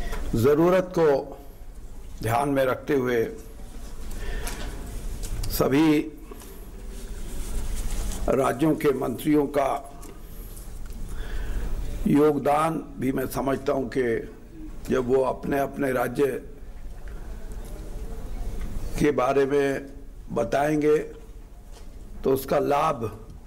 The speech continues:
दूसरे राज्यों को भी मिलेगा। और जिस प्रकार से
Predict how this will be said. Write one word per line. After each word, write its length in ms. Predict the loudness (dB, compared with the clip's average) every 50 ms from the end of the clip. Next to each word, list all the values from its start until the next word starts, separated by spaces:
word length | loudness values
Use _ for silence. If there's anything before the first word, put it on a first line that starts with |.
| -16 -16 -16 -16 -14 -14 -14 -12 -12 -12 -12 -12 -10 -10 -8 -8 -8 -6 -2 0
दूसरे 400 | 2 2 2 2 2 2 4 4
राज्यों 340 | 4 4 4 4 4 2 2
को 160 | 2 2 2
भी 120 | 2 2 2
मिलेगा। 640 | 2 2 2 2 2 2 2 2 0 0 -2 -6 -12 -12 -12 -12 -12 -12 -10 -10 -10 -10 -10 -10 -8 -8 -8 -8 -8 -10 -10 -8 -8 -4 0
और 580 | 2 4 4 6 4 4 2 -2 -6 -10 -12 -14 -12 -12 -12 -10 -10 -10 -8 -8 -8 -6 -6 -6 -6 -6 -6 -8 -8 -8 -8 -8 -8 -8 -8 -8 -6 -2
जिस 260 | 0 2 2 2 0
प्रकार 440 | -2 -2 0 2 2 4 4 2 2
से 240 | 0 0 2 2